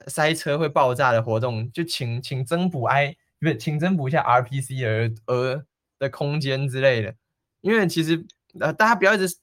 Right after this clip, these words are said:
呛旗舰前端啦，每一个，每一个项目只要是办I D O或 Launchpad 的，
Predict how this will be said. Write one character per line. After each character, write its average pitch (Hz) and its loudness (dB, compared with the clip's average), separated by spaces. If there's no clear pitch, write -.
呛 185 -2
旗 151 -6
舰 156 0
前 123 -6
端 131 0
啦， 110 -4
每 143 -2
一 - 0
个， 160 -2
每 127 -4
一 170 -2
个 170 4
项 170 0
目 151 -2
只 117 -2
要 127 4
是 151 -2
办 143 2
I 131 0
D 127 -8
O 135 2
或 135 0
Launchpad 120 -2
的， - -6